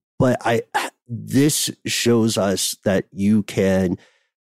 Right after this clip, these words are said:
partner Chat G P T with all sorts of devices, right? And this is a, this is a very smart university student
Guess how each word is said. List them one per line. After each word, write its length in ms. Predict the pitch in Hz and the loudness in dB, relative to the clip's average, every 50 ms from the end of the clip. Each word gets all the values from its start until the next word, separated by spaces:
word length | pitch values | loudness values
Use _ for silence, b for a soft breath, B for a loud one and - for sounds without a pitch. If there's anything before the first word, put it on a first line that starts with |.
| _ - | _ -4
partner 460 | - 120 123 - - 117 110 104 101 | 0 0 0 0 0 0 0 0 -2
Chat 400 | - - - 131 107 104 - - | -2 -4 -2 -2 -2 -2 -4 -6
G 200 | - - 107 98 | -6 -4 -4 -4
P 220 | - - 95 92 | -2 -4 -6 -6
T 240 | - - - 95 92 | -4 -4 -2 -2 0
with 240 | 82 87 98 - - - | 0 0 -2 -2 -2 0
all 260 | 110 123 139 151 147 | 0 2 2 0 -2
sorts 400 | - - - 131 127 117 - - | -2 -2 0 0 0 -2 -2 -4
of 200 | 98 90 85 - | -4 -4 -4 -8
devices, 760 | - 85 80 92 90 87 87 - - - - - - - - _ _ _ _ _ - | -10 -6 -4 -2 -2 -2 -2 -4 -8 -10 -10 -10 -10 -10 -10 _ _ _ _ _ -2
right? 280 | 92 90 90 85 - - | 0 0 0 0 -2 -4
And 200 | 95 95 87 95 | -4 -2 -2 0
this 180 | 113 107 - - | 0 0 0 0
is 180 | 104 98 95 | 0 0 0
a, 240 | 104 92 87 87 85 - B B B B B B | 0 0 0 0 -2 -4 B B B B B B
this 180 | 113 117 - - | -2 0 0 2
is 80 | 113 | 2
a 120 | 104 101 92 | 2 2 0
very 420 | 85 - 113 110 113 113 113 113 | 0 0 2 2 2 2 0 0
smart 520 | 104 - - - 104 98 101 101 101 95 - _ _ _ _ _ _ _ _ _ - | -2 -2 -4 -2 -2 -2 0 0 -2 -4 -6 _ _ _ _ _ _ _ _ _ -4
university 800 | 120 113 127 127 117 113 92 120 120 127 - - - - 92 92 | 0 2 4 4 4 2 2 0 0 0 -2 -4 -6 -6 -6 -4
student 680 | - - - - 190 208 220 135 95 92 98 - - | -4 -4 -2 0 0 2 2 2 2 0 0 -2 -6